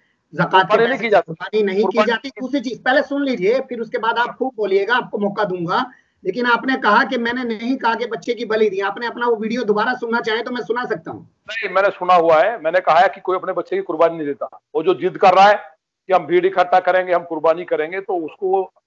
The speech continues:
Speaker 2: ऊपर वाले, अब सबसे प्यारा तो बच्चा होता है, तो उसकी दे दे। वो ऐसा एक आध आदमी कोई है जो नहीं मानता कानून कायदे, सरकार की बात नहीं मानता,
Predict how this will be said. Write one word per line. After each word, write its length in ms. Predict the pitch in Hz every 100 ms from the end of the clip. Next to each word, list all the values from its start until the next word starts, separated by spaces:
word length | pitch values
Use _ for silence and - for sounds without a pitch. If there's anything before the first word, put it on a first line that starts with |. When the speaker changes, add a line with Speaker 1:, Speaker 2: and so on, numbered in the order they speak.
| _
Speaker 2:
ऊपर 280 | 185 147 190
वाले, 240 | 185 190
अब 180 | 185 160
सबसे 260 | - 180 196
प्यारा 260 | 190 180
तो 100 | 190
बच्चा 260 | 185 185 214
होता 260 | 185 175 160
है, 80 |
तो 100 | 156
उसकी 220 | 170 - 208
दे 140 | 226
दे। 120 | 240
वो 100 | 226
ऐसा 180 | 214 196
एक 140 | 202
आध 100 | 202
आदमी 240 | 196 190 196
कोई 200 | 202 196
है 140 | 175
जो 200 | 190 175 - _ _ 151
नहीं 160 | 170
मानता 320 | 185 185 185 180
कानून 380 | 175 175 180
कायदे, 420 | - 170 170 180 170
सरकार 340 | 170 175 170
की 120 | 170
बात 220 | 170 165 175
नहीं 100 | 170
मानता, 460 | 165 156 160 156